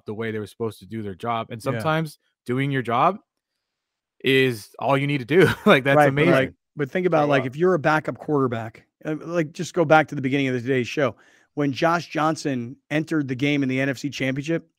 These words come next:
Speaker 2: for Brock Purdy, he went into that game going, "Pfft, I don't even have to put my shoulder pads on, really. I
Speaker 3: Yeah.
Speaker 2: mean, I'm not gonna play." You know, I mean, only in an
Speaker 1: Unlike
Speaker 2: emergency situation.
Speaker 1: unlike
Speaker 2: you know?
Speaker 1: Chad Henne, who came in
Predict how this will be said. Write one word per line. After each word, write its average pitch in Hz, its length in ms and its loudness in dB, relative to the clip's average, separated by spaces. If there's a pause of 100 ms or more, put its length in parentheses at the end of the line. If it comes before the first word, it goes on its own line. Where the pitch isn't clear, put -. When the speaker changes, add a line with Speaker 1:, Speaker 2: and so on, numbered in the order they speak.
(160)
Speaker 2:
for 147 100 -4
Brock 139 340 4
Purdy, 147 380 2 (380)
he 202 160 0
went 180 200 2
into 165 180 0
that 151 160 6
game 143 400 0
going, 131 340 -2
"Pfft, - 200 -2 (680)
I 143 60 -10
don't 160 100 0
even 151 60 2
have 131 100 0
to 135 120 -6 (120)
put 170 120 -6
my 147 120 -2
shoulder 160 300 0
pads 120 260 -4
on, 117 160 -8
really. 131 320 0
I 135 40 -10
Speaker 3:
Yeah. - 40 -8
Speaker 2:
mean, 123 120 -4
I'm 127 60 -2
not 143 140 0
gonna 117 140 -10
play." 131 400 -8 (880)
You 131 80 -4
know, 139 140 2
I 139 100 0
mean, 147 180 0
only 170 260 2
in 151 80 4
an 139 80 2
Speaker 1:
Unlike 135 280 4
Speaker 2:
emergency 143 260 -2
situation. 139 720 -4 (320)
Speaker 1:
unlike 123 260 -6
Speaker 2:
you 123 60 -8
know? 135 60 -8
Speaker 1:
Chad 135 180 -2
Henne, 143 340 -4 (100)
who 127 80 -8
came 120 240 -2
in 131 180 -4